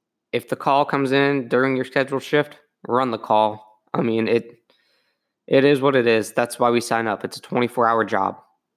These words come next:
seven day a week, three hundred sixty-five days a year. We answer calls. But let me know if you've ever experienced working with somebody like that.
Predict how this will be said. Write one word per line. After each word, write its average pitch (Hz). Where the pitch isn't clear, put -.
seven 117
day 117
a 113
week, 104
three 117
hundred 113
sixty-five 107
days 107
a 113
year. 101
We 131
answer 110
calls. -
But 180
let 175
me 185
know 170
if 160
you've 170
ever 156
experienced 156
working 165
with 127
somebody 117
like 107
that. 104